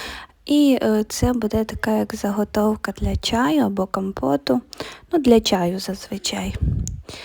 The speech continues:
Е, можна робити настойки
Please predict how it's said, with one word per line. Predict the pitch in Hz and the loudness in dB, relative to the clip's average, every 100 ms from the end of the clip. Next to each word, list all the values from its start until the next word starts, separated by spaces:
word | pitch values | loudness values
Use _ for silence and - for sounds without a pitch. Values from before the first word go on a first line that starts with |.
| - - - - | -18 -20 -10 -2
Е, | 208 202 202 202 202 202 - - - - - - - - | 0 2 0 0 0 -2 -4 -4 -4 -4 -6 -8 -8 2
можна | 262 240 202 | 4 6 2
робити | 190 196 220 - | 0 0 0 2
настойки | 202 196 - - 254 311 - | 0 0 -4 -2 0 0 -4